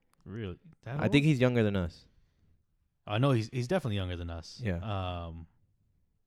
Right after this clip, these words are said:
Speaker 1: let me look it up real quick.
Speaker 2: But yes, if you haven't already listened to his, his album, The Lost Boy, uh, go do so now.
Speaker 1: Oh, shit, yeah, he's twenty-three.
Speaker 2: Yeah, twenty-three.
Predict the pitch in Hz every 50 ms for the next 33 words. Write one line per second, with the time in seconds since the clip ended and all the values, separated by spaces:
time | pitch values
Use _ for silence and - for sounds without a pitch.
0 | _ _ _ _ _ _ _ _ _ _ _ _ _ _ - - - _ - -
1 | - 104 - - - - - - - - - - - - - - - - _ _
2 | _ _ _ _ _ _ _ - _ _ _ _ _ _ _ _ _ _ _ _
3 | _ _ _ _ - - - _ _ _ _ _ _ _ - - - - - -
4 | - - - - - - - 101 98 95 90 - - - 76 107 - 123 131 139
5 | 147 139 135 139 131 127 127 131 131 127 127 123 123 123 - - 127 113 104 104
6 | 98 - - 107 101 92 101 104 107 113 113 113 98 92 95 101 104 101 98 104
7 | 107 110 110 - - _ _ 92 95 92 92 92 90 87 104 104 104 95 110 107
8 | - - 95 90 90 98 98 101 156 - - 175 180 175 131 104 - - - 135
9 | 139 135 - - 147 156 120 95 90 - - 101 95 87 - - 104 101 95 98
10 | 92 90